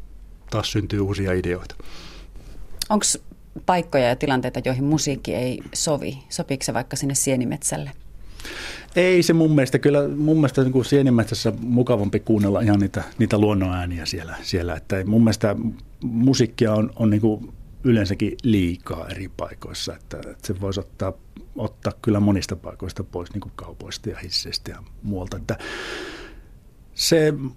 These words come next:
Speaker 1: vaan niin kuin menettää mun mielestä merkityksensä sitten, kun siinä ei ole niin kuin kontrastina sitä hiljaisuutta tai jotain muita luonno-, luonnon ääniä. Et jos sitä niin kuin tulee koko ajan joka paikasta, niin se tulee niin kuin tämmöiseksi niin kuin liian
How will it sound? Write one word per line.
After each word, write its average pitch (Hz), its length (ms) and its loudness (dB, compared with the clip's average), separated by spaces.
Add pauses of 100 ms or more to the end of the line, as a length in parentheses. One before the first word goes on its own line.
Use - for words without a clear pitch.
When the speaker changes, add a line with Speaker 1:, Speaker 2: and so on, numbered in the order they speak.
(140)
Speaker 1:
vaan 147 160 6
niin 139 100 6
kuin 139 100 6
menettää 120 540 4 (300)
mun 117 160 6
mielestä 107 240 4
merkityksensä 101 840 0 (120)
sitten, - 400 -4
kun 95 240 -8 (220)
siinä 107 280 2
ei 110 60 2
ole 110 80 4
niin 110 160 6
kuin 110 220 -2
kontrastina 92 720 0
sitä 82 260 -10
hiljaisuutta 90 680 -8
tai 90 300 -6
jotain 87 360 -10
muita 90 260 -6
luonno-, 85 340 -8 (100)
luonnon 87 340 -6
ääniä. 87 300 -10
Et - 140 -10
jos - 120 -2
sitä 117 200 -2
niin 117 100 2
kuin - 180 -6 (100)
tulee 113 260 4
koko 120 240 0
ajan 104 120 2
joka 104 200 0
paikasta, - 520 -8
niin 87 240 -12 (180)
se - 180 -4
tulee 113 320 2
niin 104 100 2
kuin 107 120 -2
tämmöiseksi 101 440 -2
niin 95 60 0
kuin 90 120 -4
liian 85 300 -6